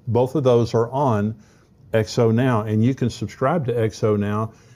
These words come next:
It's nine dollars a month. You can go to twenty-one day journey dot com forward slash tipping point. And if you, uh, enter the promo code Tipping Point, you get twenty-five percent off your first month on X O Now. Now, we were just in Colorado this weekend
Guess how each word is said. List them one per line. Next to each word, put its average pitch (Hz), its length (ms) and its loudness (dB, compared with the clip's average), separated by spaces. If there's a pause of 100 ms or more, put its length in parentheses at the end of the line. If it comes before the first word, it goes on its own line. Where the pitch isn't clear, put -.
(100)
It's 107 160 -4
nine 147 180 2
dollars 139 360 2
a 110 60 2
month. 120 360 2
You 113 60 -2
can 110 80 0
go 113 100 4
to 98 80 -2
twenty-one 143 400 0
day 123 160 2
journey 113 300 0
dot 113 260 0
com 110 320 -2
forward 113 320 0
slash 104 380 -4
tipping 131 360 -2
point. 101 360 -6
And 110 120 -2
if 104 160 -4
you, 104 300 -4
uh, 101 180 -4
enter 131 220 2
the 98 140 -2
promo 123 420 -2
code 107 260 0
Tipping 151 300 -2
Point, 107 320 -6 (480)
you 113 140 2
get 113 180 2
twenty-five 117 480 0
percent 110 340 -4
off 110 280 0
your 104 100 -2
first 95 380 -2
month 107 360 0 (480)
on 110 280 0
X 110 260 -4
O 113 100 4
Now. 107 320 0
Now, 110 320 -2
we 123 140 2
were 117 80 4
just 117 220 0
in 113 80 0
Colorado 113 540 2
this 98 260 -4
weekend 101 580 -2